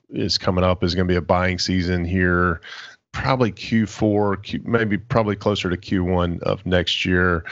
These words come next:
So I'm being patient on that side, right?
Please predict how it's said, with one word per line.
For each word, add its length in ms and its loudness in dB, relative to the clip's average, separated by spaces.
So 140 4
I'm 80 2
being 180 2
patient 420 0
on 140 0
that 180 0
side, 380 -4
right? 340 2